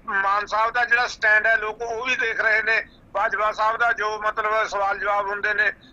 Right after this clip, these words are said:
ਜਾਂ ਨੋਕ ਝੋਕ ਹੁੰਦੀ ਆ, ਉਹ ਵੀ ਦੇਖ ਰਹੇ ਨੇ। ਲੋਕ ਪਲ ਪਲ ਦੀ ਜਾਣਕਾਰੀ, ਅਹ, ਰੱਖਦੇ ਨੇ। ਇਸ ਕਰਕੇ ਲੋਕਾਂ ਦੇ ਉੱਤੇ ਪ੍ਰੈਸ਼ਰ ਬਣਾਉਣ ਦੇ ਵਾਸਤੇ, ਲੋਕਾਂ ਨੂੰ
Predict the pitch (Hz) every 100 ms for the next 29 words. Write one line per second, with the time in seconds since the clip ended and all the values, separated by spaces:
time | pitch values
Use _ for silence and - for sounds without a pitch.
0 | - 208 220 202 196 214 233 202 202 208
1 | 220 226 208 254 240 220 214 214 220 247
2 | 208 208 - - 226 214 240 247 233 226
3 | 214 208 202 220 214 214 - - - 214
4 | 202 208 202 190 202 220 262 247 214 226
5 | 208 233 214 208 220 214 214 - 214 208
6 | 208 208 196 208 202 202 214 208 196 233
7 | 202 202 - 208 208 208